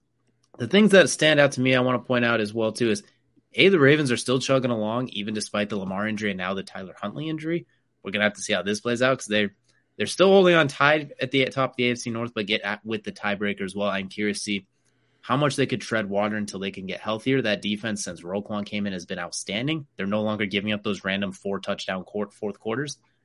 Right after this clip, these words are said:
like they did early in the season. And I also wanted to look at, right now the Patriots have that tiebreaker for the seventh seed, but the Jets,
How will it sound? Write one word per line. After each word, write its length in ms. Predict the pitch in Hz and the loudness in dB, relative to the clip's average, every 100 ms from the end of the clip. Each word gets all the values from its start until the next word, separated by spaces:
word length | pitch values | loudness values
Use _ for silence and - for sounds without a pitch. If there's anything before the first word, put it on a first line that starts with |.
| _ - | _ -4
like 180 | 120 107 | -2 0
they 80 | |
did 180 | 117 123 | 0 0
early 220 | - 135 135 | 2 2 2
in 80 | |
the 60 | 127 | 0
season. 440 | - 143 156 165 - _ _ _ _ _ - | -2 -2 -2 -4 -8 _ _ _ _ _ 0
And 160 | 123 | 2
I 60 | 117 | 2
also 260 | 117 117 117 | 0 0 -2
wanted 220 | 117 110 | -2 -2
to 60 | |
look 220 | 110 110 110 | -2 -2 0
at, 280 | 104 - _ _ _ _ _ - | 0 -2 _ _ _ _ _ 0
right 120 | 117 | 2
now 100 | 190 | 4
the 100 | 226 | 2
Patriots 420 | 139 147 147 123 | 2 2 2 0
have 160 | 113 110 | 0 2
that 160 | 123 - | 2 2
tiebreaker 480 | 120 117 127 127 | 0 0 -2 -2
for 140 | - 131 | -2 -2
the 60 | |
seventh 360 | - 139 135 135 | 0 0 2 0
seed, 260 | - 165 139 | 0 0 2
but 240 | 98 90 _ _ _ _ _ | 0 -2 _ _ _ _ _
the 100 | 107 | -6
Jets, 540 | 98 120 139 - - | 0 4 4 0 -12